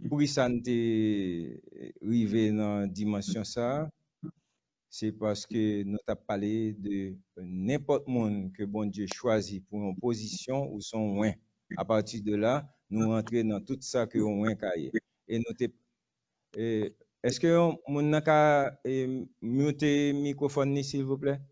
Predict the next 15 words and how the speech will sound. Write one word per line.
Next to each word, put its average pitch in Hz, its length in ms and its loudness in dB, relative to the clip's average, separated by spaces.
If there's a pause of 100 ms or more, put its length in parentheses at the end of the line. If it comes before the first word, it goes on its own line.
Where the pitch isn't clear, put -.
(720)
Parce 104 140 -10
que 110 320 0
même 127 320 4
le, 120 180 4
nous 117 220 0
entendons 117 180 -2
des 104 120 0
petits 104 340 -6
bruits 101 280 0 (180)
comme 113 120 -2
ça 107 200 0
là, 123 360 0 (400)
le, 110 360 2
moi, 110 220 0 (340)
pour, 104 360 -4